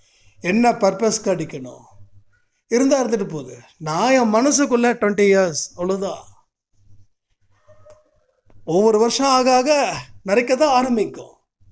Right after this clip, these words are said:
So, நரைக்கிறது நல்லது. ஏன்னா, உன் வாழ்க்கை நரைக்க ஆரம்பிச்சிடுச்சு, டைமிங் கொஞ்சம் தான் இருக்குதுன்றதுக்காக. So, நரைக்கட்டும், கொஞ்சம் கொஞ்சம் தானே இருக்கு, இருந்தா இருந்துட்டு போகுது. நிறைய இருந்தாவே கவலைப்பட போறதில்ல.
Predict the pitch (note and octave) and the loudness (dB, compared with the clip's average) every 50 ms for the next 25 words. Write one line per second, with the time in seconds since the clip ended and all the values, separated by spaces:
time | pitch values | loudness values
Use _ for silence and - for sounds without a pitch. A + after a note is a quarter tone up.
0 | - - - - _ _ _ _ _ _ - - G#3 F3+ F3+ F#3 G#3+ B3+ C#4+ - | -20 -20 -20 -20 _ _ _ _ _ _ -4 -2 0 2 2 2 2 2 0 0
1 | D4 C#4 C#4 C4 C4+ B3 G#3+ G#3+ A3+ C4+ C#4+ D4 D4 A3+ A3+ F3+ - - - D#3 | -2 0 2 2 2 4 4 2 2 2 0 0 0 -2 -4 -6 -6 -10 -10 -4
2 | D#3+ F#3 G#3 A#3+ A3+ G3+ G3 A3+ C4 B3+ A3+ - F#3+ F#3+ F#3+ F3+ G3 G#3 A#3+ C4+ | -2 0 2 2 2 2 2 0 -2 -2 -4 -2 0 0 2 2 2 2 0 -2
3 | A#3 - C4+ A3 F#3+ F#3 G3 A#3 B3+ A#3+ G#3+ - E3 E3+ F3+ G3+ C4+ B3 - - | -2 -2 -2 -2 0 0 -2 -4 -4 -6 -8 -10 -6 -4 -2 -2 -2 -2 0 0
4 | C#4 B3 A#3+ B3 B3 B3 B3 A3+ - A#3 A3+ G#3+ G#3+ A3 - - F#3 F3 D#3 C#3+ | 2 2 4 4 2 2 0 -2 -2 -2 -2 -2 -4 -4 -2 -2 -2 -2 -4 -6
5 | - - - - - _ _ _ _ - A3 A#3 C4 C#4 D4 D4 C#4 G#3+ - - | -10 -14 -18 -20 -20 _ _ _ _ 0 2 2 2 4 2 2 0 0 0 0
6 | A3 A#3+ C4 B3+ C#4+ C#4 C4+ B3+ A3+ F#3 A#3+ A3+ A#3 G#3+ F#3 G3 F#3 E3+ E3+ D#3+ | 0 2 2 2 2 2 2 2 2 2 0 0 0 -2 -2 -2 -4 -4 -6 -8
7 | D3+ C#3+ D3+ C3+ C3+ B2+ - _ _ _ _ _ _ _ _ _ _ _ _ _ | -10 -10 -10 -12 -12 -14 -18 _ _ _ _ _ _ _ _ _ _ _ _ _
8 | _ _ _ _ _ - - - _ - - D#4+ D#4+ D4 C#4+ D4 E4+ B3+ D#4 C#4 | _ _ _ _ _ -20 -20 -20 _ -10 -4 -2 0 2 2 2 0 -2 -4 -6
9 | G3 E3 - B3 C4+ C#4+ D4+ E4 E4 E4+ E4+ E4 D#4+ C#4 A#3+ G#3+ A#3 A#3 B3+ C#4+ | -6 -6 -6 -6 -4 -4 -2 -2 0 0 0 0 2 0 0 0 -2 -4 -2 0
10 | D4+ E4+ D4+ C#4+ B3+ A#3+ G#3+ G#3+ - - D3+ C3+ C3 C3 D#3+ F#3+ A#3 D4+ E4 E4 | 0 0 0 0 -2 -4 -6 -8 -12 -16 -18 -16 -10 -4 -2 0 2 2 2 2
11 | D#4+ D#4 E4 D#4 D#4+ D#4+ D4+ C4 B3+ B3+ A3 A3+ G3+ E3 - E3+ D#3+ C#3+ B2+ B2+ | 2 2 0 0 0 0 0 2 2 2 0 0 -2 -2 -4 -6 -10 -10 -12 -16
12 | A#2 - | -20 -20